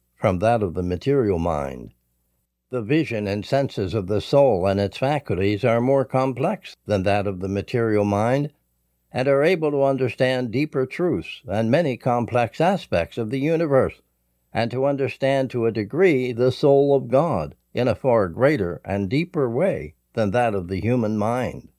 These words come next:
Until humanity comes to this realization, it will be stuck in a downward spiral created by their illusions and their actions contrary to the laws of God.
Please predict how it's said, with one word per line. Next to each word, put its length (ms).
Until 440
humanity 640
comes 360
to 140
this 240
realization, 920
it 180
will 140
be 180
stuck 500
in 140
a 100
downward 540
spiral 640
created 520
by 180
their 220
illusions 680
and 180
their 200
actions 680
contrary 720
to 140
the 120
laws 380
of 120
God. 520